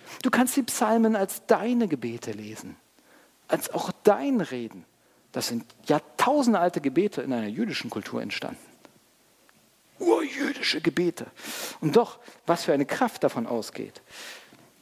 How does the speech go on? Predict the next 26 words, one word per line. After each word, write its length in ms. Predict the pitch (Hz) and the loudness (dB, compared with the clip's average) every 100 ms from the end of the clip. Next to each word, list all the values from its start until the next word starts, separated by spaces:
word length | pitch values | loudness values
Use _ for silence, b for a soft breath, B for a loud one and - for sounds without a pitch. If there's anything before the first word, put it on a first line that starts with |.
| _ - | _ -4
Die 140 | 135 | 0
Weisungen, 540 | 143 170 160 151 139 123 | 2 2 0 0 0 0
Gebote 640 | 117 127 151 160 - 107 B B B | -2 -2 -2 -4 -8 -12 B B B
sind 260 | - 127 110 | -6 -4 -2
Weisungen 460 | 123 170 156 143 123 | -2 -2 -2 -2 -2
ins 180 | - | -4
Leben. 360 | 117 117 113 110 - _ _ _ b b b b | -6 -6 -8 -14 -20 _ _ _ b b b b
Und 80 | 131 | -8
auch 120 | 127 | -8
da 500 | - 139 175 147 82 - _ | -2 -2 0 -2 -6 -14 _
Ernst 460 | 131 135 160 - 151 | -6 -4 -4 -4 -2
und 120 | 139 | -2
Güte. 440 | 175 202 - - - B B B B _ _ _ - | -2 -4 -6 -10 -10 B B B B _ _ _ -10
Fang 140 | 151 | -4
nicht 200 | 170 - | -4 -2
gleich 280 | 190 180 - | -2 -2 -4
an 100 | 165 | -6
zu 160 | - 151 | -4 -2
sortieren 580 | 147 - 208 175 107 - - | -2 -2 -2 -2 -2 -12 -14
und 120 | 123 | -10
zu 80 | 123 | -4
sagen, 320 | 123 127 123 | -4 -2 -4
die 120 | 139 | -2
und 100 | 135 | -2
die 120 | 123 | -4
ver-, 200 | - - | -6 -10